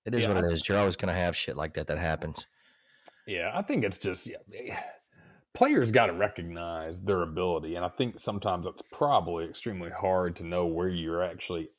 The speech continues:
Speaker 2: at on the pecking order, because let's take Paul Tyson, for example. Uh, Trussville product, went to Alabama. Uh, he was probably third or fourth on the depth chart. And then he
Speaker 1: That's,
Speaker 2: tra-
Speaker 1: uh, isn't he, um,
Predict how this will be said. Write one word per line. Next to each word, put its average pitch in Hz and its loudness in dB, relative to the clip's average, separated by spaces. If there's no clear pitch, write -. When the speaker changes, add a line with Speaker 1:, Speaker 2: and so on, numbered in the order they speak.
Speaker 2:
at 98 4
on 90 -8
the 78 -12
pecking 85 -4
order, 80 -8
because 87 -2
let's 120 -2
take 120 2
Paul 107 4
Tyson, 98 2
for 85 -4
example. 82 -6
Uh, 80 -2
Trussville 104 0
product, 95 0
went 92 -10
to 101 0
Alabama. 87 -2
Uh, 85 -10
he 92 -6
was 85 -8
probably 85 -2
third 87 -4
or 82 -6
fourth 87 -6
on 85 -14
the 82 -12
depth 90 -6
chart. 90 -6
And 104 0
then - 4
he 98 -2
Speaker 1:
That's, - -2
Speaker 2:
tra- - 6
Speaker 1:
uh, 107 6
isn't 151 2
he, 135 2
um, 80 4